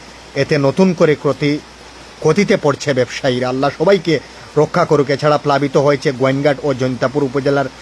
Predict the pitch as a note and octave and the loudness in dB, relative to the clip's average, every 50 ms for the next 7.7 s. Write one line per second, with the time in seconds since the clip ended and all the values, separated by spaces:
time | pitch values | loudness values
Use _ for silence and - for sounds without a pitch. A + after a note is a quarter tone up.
0 | - - - - C#3 C#3+ D3+ D3+ - A3 A3+ G#3 G3 F3+ E3 - D#3+ C#3+ C3+ C3 | -20 -20 -14 -6 -2 0 0 2 4 4 4 6 6 4 4 2 0 -2 -2 -2
1 | B2+ B2+ B2 A#2 - C3+ B2+ B2 - - - - - - - - C#3+ C3+ C3+ C#3 | -2 -2 -2 -2 -2 -4 -4 -4 -10 -18 -20 -20 -20 -20 -6 0 0 2 4 4
2 | C#3 C#3+ - - - - - - G3 F#3+ F#3+ - - G3+ G3 F3+ E3 D3 - E3 | 2 0 -2 -8 -20 -20 -2 0 0 0 0 0 0 2 2 4 2 2 2 2
3 | D#3 D3+ D3 - - - A#2 A#2 A#2+ C#3+ C3+ F3 E3 E3 C#3+ D3 C3+ D3 B2 A2 | 0 0 0 -2 -8 -12 -10 -4 -4 0 0 2 2 2 0 0 -2 -2 -2 0
4 | C3 B2+ B2+ B2 - C#3+ C3 B2+ B2 B2 C3+ B2 A2 - C#3+ C3+ B2+ A#2 - - | 0 0 0 -2 -4 -4 -4 -2 -2 -2 -4 -4 -4 -4 -2 -2 -2 -4 -10 -14
5 | - - - - - D3 C#3+ - D3 E3 D#3 - D3+ D3 D#3 - - E3 F3+ F3+ | -20 -20 -8 -2 -2 -2 0 0 0 0 2 0 0 -2 -2 0 0 0 2 2
6 | F3 G3 - - F#3+ D#3 C#3+ C3+ C#3 C3 - D3+ C#3 C3 - - D#3 C#3 C3 C3 | 2 0 0 0 2 2 2 2 0 0 -2 -2 -2 -2 -2 -2 -2 -2 0 -2
7 | B2+ C3 B2 - C#3 A#2+ B2+ B2 C3 C3 A#2+ C3 B2+ | -4 -4 -4 -4 -2 -2 -2 -2 0 0 0 -2 -2